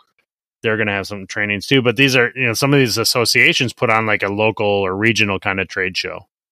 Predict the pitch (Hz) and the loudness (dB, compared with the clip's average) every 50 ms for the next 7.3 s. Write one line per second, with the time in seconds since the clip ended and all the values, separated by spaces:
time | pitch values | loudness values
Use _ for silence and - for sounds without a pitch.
0 | _ _ _ _ _ _ _ _ _ _ _ _ _ _ _ _ - - 110 110 | _ _ _ _ _ _ _ _ _ _ _ _ _ _ _ _ -6 -2 -2 0
1 | 104 110 104 104 90 117 113 107 104 107 107 101 101 95 - - 113 104 104 104 | 0 0 0 0 0 0 -2 0 2 2 2 2 0 -2 -2 -2 0 2 2 2
2 | 104 101 98 - - 104 101 95 98 90 - 101 98 92 - - - 107 101 98 | 2 0 -2 -2 0 -2 0 0 -2 -4 -2 -4 -2 -4 -6 -6 -4 -2 -2 -2
3 | 95 95 90 92 95 - - 98 90 80 98 95 - - 92 90 90 90 - _ | -2 -4 -6 -8 -8 -8 -8 -10 -8 -8 -8 -8 -6 -8 -8 -6 -8 -8 -10 _
4 | _ _ _ _ _ _ _ _ _ _ _ _ _ _ _ - - 147 131 - | _ _ _ _ _ _ _ _ _ _ _ _ _ _ _ 0 2 2 2 4
5 | 147 135 135 135 135 131 127 123 113 - 113 92 - - - 110 104 - 123 113 | 2 2 4 4 6 4 4 4 2 -2 -4 -6 -6 -8 -8 -8 -10 -4 -4 -2
6 | 104 110 131 143 143 127 135 127 120 110 107 104 101 - - 101 98 95 101 98 | 0 2 2 2 4 4 4 2 2 2 0 -2 -2 -4 -6 -8 -6 -6 -6 -6
7 | - - 98 90 87 87 | -4 -6 -6 -6 -6 -8